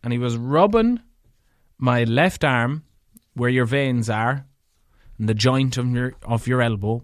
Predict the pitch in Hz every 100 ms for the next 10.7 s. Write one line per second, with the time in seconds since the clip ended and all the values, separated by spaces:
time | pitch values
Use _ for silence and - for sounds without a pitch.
0 | - 113 104 - 120 131 - 120 120 113
1 | 113 113 110 107 107 113 110 113 - 120
2 | 113 107 110 - 113 110 113 - _ _
3 | _ _ _ 113 95 110 113 120 117 131
4 | 135 143 143 135 127 - 120 117 113 113
5 | - 101 135 135 143 143 143 139 139 147
6 | - 143 - 113 123 117 117 120 123 123
7 | - 110 113 - - _ 104 95 107 107
8 | 110 107 110 104 _ _ - 117 117 127
9 | 147 139 139 139 139 131 117 135 147 151
10 | 151 151 147 110 110 107